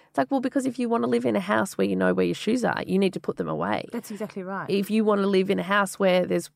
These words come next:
Speaker 1: clean clothes, you've gotta put your dirty clothes in the laundry basket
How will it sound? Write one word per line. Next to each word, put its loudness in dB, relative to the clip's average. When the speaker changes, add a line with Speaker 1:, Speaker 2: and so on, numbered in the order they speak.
Speaker 1:
clean 0
clothes, 4
you've 0
gotta 4
put -2
your 2
dirty 2
clothes 0
in -4
the 0
laundry 0
basket -6